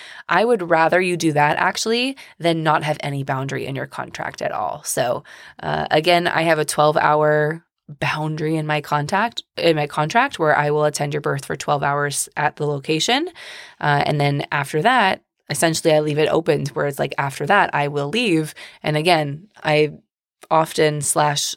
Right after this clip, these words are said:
always in the history of my <laughs> doula career have stayed later than that. Okay, the next question today is,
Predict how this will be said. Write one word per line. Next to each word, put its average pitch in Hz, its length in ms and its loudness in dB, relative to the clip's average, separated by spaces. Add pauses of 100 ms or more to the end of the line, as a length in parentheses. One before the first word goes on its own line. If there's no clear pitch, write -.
always 170 640 2
in 151 140 -2
the 147 60 -4
history 156 320 -2
of 139 100 -4
my 165 200 0
<laughs> 175 140 -2
doula 147 240 0
career 143 380 2
have 143 320 0
stayed 139 480 -4
later - 260 -6
than - 160 -8
that. - 340 -8 (1500)
Okay, 175 480 -2
the 180 80 0
next 208 320 0
question 190 320 0
today 156 320 0
is, 147 580 0